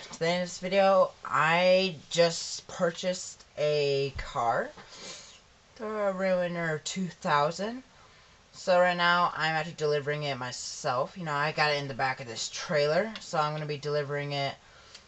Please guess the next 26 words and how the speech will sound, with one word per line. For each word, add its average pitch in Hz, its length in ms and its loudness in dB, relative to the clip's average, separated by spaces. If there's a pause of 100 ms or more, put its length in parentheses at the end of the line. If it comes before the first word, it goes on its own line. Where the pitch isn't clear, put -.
(100)
I'm 170 120 -4
in 170 100 -2
Paleto 160 420 -2
Bay 139 260 4
right 120 300 -2
now, 151 380 -4 (240)
so - 140 -12
I'm 160 80 -6
gonna 170 180 -6
deliver 147 480 0
it 156 220 2 (720)
over 135 480 0
here. 175 500 -6 (760)
So - 220 -6
I'm 170 340 4
actually 156 680 -4 (1000)
putting 170 420 -2
it, 147 240 -4 (140)
like, 127 260 -4
in 139 180 -6
this 123 200 -8
gas 131 280 -2
station 123 340 -6
over 110 180 -6
here. 113 400 -8
So, 190 720 -2